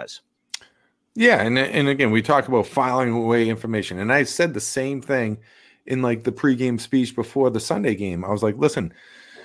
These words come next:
Speaker 2: something that really helped me was, you know, everyone's doing, like, some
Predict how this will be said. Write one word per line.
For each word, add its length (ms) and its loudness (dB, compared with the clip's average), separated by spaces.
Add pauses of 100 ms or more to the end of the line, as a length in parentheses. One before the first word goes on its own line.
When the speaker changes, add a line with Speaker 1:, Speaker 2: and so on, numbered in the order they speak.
(200)
Speaker 2:
something 320 2
that 140 4
really 320 6
helped 360 0
me 400 0 (420)
was, 580 -2 (640)
you 80 0
know, 120 0
everyone's 460 0
doing, 400 2
like, 200 -4
some 360 -8